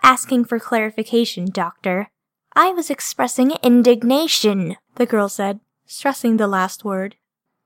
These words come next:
There was a kind of vibration in the words as she said it. Whatever else you are, you're still human. There was a time I'd have swiftly responded to that,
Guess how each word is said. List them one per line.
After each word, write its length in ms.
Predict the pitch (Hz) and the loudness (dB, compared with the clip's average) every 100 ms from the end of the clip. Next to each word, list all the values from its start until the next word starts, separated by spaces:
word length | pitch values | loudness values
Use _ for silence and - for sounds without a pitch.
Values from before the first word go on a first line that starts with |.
| _ - | _ -2
There 100 | 269 | 0
was 160 | 320 - | 0 -4
a 40 | |
kind 280 | 285 320 311 | -6 -4 -2
of 240 | 269 208 | -4 -6
vibration 840 | - 220 220 214 233 240 - 196 | -4 -2 -2 -2 -2 -2 -6 -6
in 80 | 185 | -4
the 80 | 190 | -6
words 380 | 185 190 190 196 | -2 -2 -2 -4
as 80 | 202 | -6
she 140 | 208 | -8
said 260 | - 190 185 | -6 -6 -6
it. 220 | 185 - _ _ _ _ _ _ _ _ | -10 -14 _ _ _ _ _ _ _ _
Whatever 360 | - 190 202 202 | -6 -4 -2 0
else 260 | 214 220 220 | -2 -2 -2
you 140 | 220 | 0
are, 360 | 247 226 240 - | 2 0 -2 -6
you're 140 | 220 214 | -8 -6
still 360 | - - 277 | -8 -4 -4
human. 580 | 262 262 240 185 180 220 _ _ _ _ _ _ _ _ _ | -4 -4 -4 -4 -6 -8 _ _ _ _ _ _ _ _ _
There 140 | 214 202 | -8 -4
was 200 | 220 339 | -4 -6
a 60 | |
time 400 | - 294 302 294 - | -8 -4 -2 -4 -6
I'd 160 | 214 | -8
have 100 | 202 | -8
swiftly 680 | - - - 269 - 269 254 | -8 -8 -4 -4 -4 -8 -6
responded 540 | 233 - 214 208 190 | -6 -8 -6 -4 -6
to 100 | 185 | -10
that, 300 | 190 180 180 | -10 -8 -8